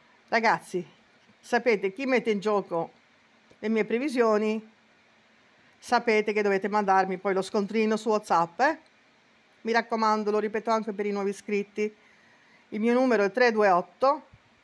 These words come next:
dodici ottantacinque settecentottanta. Mm? Ragazzi, questo è il mio regalone. Che dire,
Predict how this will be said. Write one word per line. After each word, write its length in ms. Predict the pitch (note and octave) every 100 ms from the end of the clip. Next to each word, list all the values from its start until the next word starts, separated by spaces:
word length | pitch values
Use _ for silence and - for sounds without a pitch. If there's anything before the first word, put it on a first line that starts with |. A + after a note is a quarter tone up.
| _ _ _ _ _ _
dodici 680 | - A3 B3+ G3 F#3 - F#3+
ottantacinque 1000 | - F#3+ A#3 B3 A3+ - D#4 F4 C#4+ C#4+
settecentottanta. 1300 | C4+ A#3 A3 A#3+ C4+ D#4 C#4 A#3 - C#3 D#3 E3 E3 _ _ _ _ _ _ _ -
Mm? 120 | D#4 E4+ _ _ _ _ _ _ _ _ _ _ -
Ragazzi, 500 | A3+ A#3 F#3 - F#3+
questo 280 | B3 -
è 20 | F#3+
il 60 |
mio 100 | F3+
regalone. 580 | F#3 A3 D4 E4 F4 E4+ - _ _ _ _ _
Che 100 | -
dire, 320 | A#3 A#3 E3